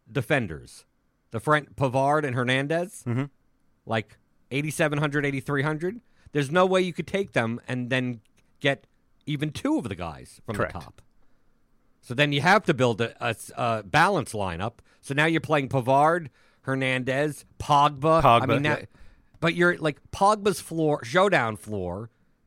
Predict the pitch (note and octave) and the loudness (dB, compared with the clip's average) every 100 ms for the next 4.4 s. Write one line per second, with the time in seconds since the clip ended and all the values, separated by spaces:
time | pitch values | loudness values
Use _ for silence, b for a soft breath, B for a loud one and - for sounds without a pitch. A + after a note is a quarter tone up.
0 | - D3+ C#3 - D#3 - E3+ F#3 F#3 - | -4 -4 -4 -4 -4 -2 -2 -2 -4 -6
1 | - A#3+ - F2 - - _ _ _ _ | -6 -4 -6 -10 -20 -20 _ _ _ _
2 | _ _ _ _ - B2 C3 - E3+ F3 | _ _ _ _ -12 -8 -6 -2 0 0
3 | F3+ E3 - - E3 D3 - - - D#3+ | 0 -2 -6 -12 -10 -10 -12 -16 -6 -4
4 | - A3+ C#4+ D2 | -2 -4 -4 -6